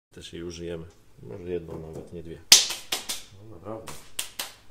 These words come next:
Higiena. Higiena jest ważna. To jest sala operacyjna naszego życia. The Kitchen. A widzieliście swoją drogą taki film Soul Kitchen? On jest chyba niemiecki, z tego co pamiętam. Mega film,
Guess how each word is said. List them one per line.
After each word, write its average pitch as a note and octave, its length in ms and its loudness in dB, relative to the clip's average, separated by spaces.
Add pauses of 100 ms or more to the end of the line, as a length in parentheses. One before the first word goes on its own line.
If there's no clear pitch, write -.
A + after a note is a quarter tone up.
(160)
Higiena. B2 520 12 (100)
Higiena G2+ 400 2
jest E2+ 140 -2
ważna. F2 340 6 (840)
To G#2 120 0
jest - 260 -4
sala D3+ 440 4
operacyjna G#2 760 0
naszego F2+ 460 -6
życia. G2 320 -4 (200)
The A#2 60 -2
Kitchen. - 320 0 (800)
A A#2 60 6
widzieliście B2 360 4
swoją G#2+ 280 4
drogą F#2+ 240 4
taki F#2 240 -2
film G2 240 -2
Soul G#2 240 4
Kitchen? C3 400 -6
On G#2 60 -6
jest G2+ 140 -8
chyba G2 180 -2
niemiecki, G2 460 0
z - 40 -8
tego F#2 200 -8
co - 160 -10
pamiętam. F2 420 -2 (440)
Mega A#2 380 6
film, E2+ 320 0